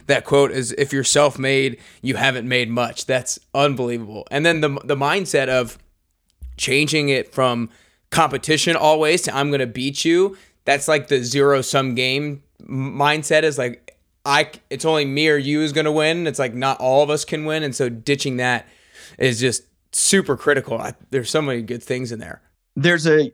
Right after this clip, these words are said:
Speaker 2: a, I, I've tried to find it. I, I, I know I didn't make this up, but it, it's attributed to Wayne Gretzky, old-time hockey player. All right. I'm in my forties, right? But I think people still knew Gretzky is. And, and he made the comment that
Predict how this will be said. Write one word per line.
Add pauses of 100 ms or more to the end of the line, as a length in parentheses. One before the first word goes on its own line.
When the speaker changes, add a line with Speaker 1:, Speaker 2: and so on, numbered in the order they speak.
(100)
Speaker 2:
a, (120)
I,
I've
tried
to
find
it. (120)
I, (160)
I,
I
know
I
didn't
make
this
up, (840)
but
it,
it's (720)
attributed
to
Wayne
Gretzky, (1080)
old-time
hockey
player.
All
right.
I'm
in
my
forties,
right? (340)
But
I
think
people
still
knew (160)
Gretzky
is. (440)
And,
and
he
made
the
comment
that